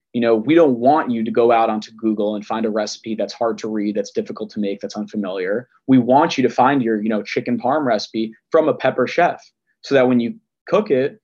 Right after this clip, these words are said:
you can now connect back to them. We are trying to, you know, enhance collaboration amongst kitchens. Um, and K P I wise, you know, we would love to be hitting anywhere from ten to twenty-five thousand users by the end of the year.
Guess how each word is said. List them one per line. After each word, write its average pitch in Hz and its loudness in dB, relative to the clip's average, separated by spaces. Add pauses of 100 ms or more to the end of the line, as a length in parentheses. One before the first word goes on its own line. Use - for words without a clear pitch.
you 135 -2
can 135 -2
now 127 2
connect 127 -2
back 127 0
to - -10
them. 95 -10 (1000)
We 139 -4 (520)
are 127 4
trying 139 0
to, 131 4
you 113 -2
know, 110 -2
enhance 113 -4
collaboration 113 0
amongst 107 -4
kitchens. 123 -6 (260)
Um, 104 -2
and 110 -2
K 131 2
P 123 0
I 135 6
wise, 110 2
you 110 -6
know, 107 0
we 117 -2
would 143 2
love 120 2
to - -20
be 117 -4
hitting 107 -2 (760)
anywhere 131 4
from 120 0
ten 120 -2
to 117 0
twenty-five 110 -4
thousand 104 -2
users 92 -14
by 98 -8
the 98 -12
end 87 -12
of - -20
the 85 -20
year. - -18